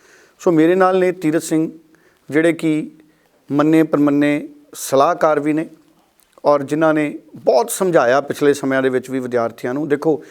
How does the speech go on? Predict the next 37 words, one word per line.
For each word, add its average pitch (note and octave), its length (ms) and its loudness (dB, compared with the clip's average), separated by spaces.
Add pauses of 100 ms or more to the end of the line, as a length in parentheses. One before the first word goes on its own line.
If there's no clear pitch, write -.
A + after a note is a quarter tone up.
(260)
ਬਾਹਰ E3+ 440 0 (200)
ਜਾ D3 200 2
ਕੇ D#3 120 -4
ਪੜ੍ਹਨਾ D#3 420 0
ਹਰ - 240 -2
ਵਿਦਿਆਰਥੀ C#3+ 480 -2
ਦਾ C#3+ 100 2
ਇੱਕ C#3+ 120 -2
ਨਿੱਜੀ D#3+ 300 -2
ਹੱਕ - 280 -8
ਹੈ, - 120 -14 (920)
ਪਰ D#3+ 220 2 (720)
ਸਹੀ D3 420 -2
ਤਰੀਕੇ D3+ 340 -4
ਨਾਲ D3 180 2
ਉਹਨਾਂ C#3+ 180 -2
ਨੂੰ C#3 200 -2
ਗਾਈਡੈਂਸ D3 360 0
ਦਿੱਤੀ C#3+ 260 -4
ਜਾਵੇ, B2+ 340 -2 (920)
ਇਹ A#3+ 240 2 (480)
ਕਰਤੱਵ E3+ 440 2
ਹੈ E3 100 4
ਉਸ D#3 400 -4
ਕੰਸਲਟੈਂਟ C#3 580 0
ਦਾ C3+ 200 -2 (340)
ਜਿਹਦੇ F#3+ 220 0
ਕੋਲੇ D#3 180 0
ਵਿਦਿਆਰਥੀ B2 460 -2
ਆਉਂਦਾ - 220 -8
ਹੈ। - 80 -20 (420)
ਹੁਣ A#3+ 120 0
ਤੀਰਥ A3 320 2
ਸਿੰਘ A3+ 380 -2
ਮੇਰੇ F3 180 4
ਨਾਲ D#3 300 2
ਨੇ, E3 180 0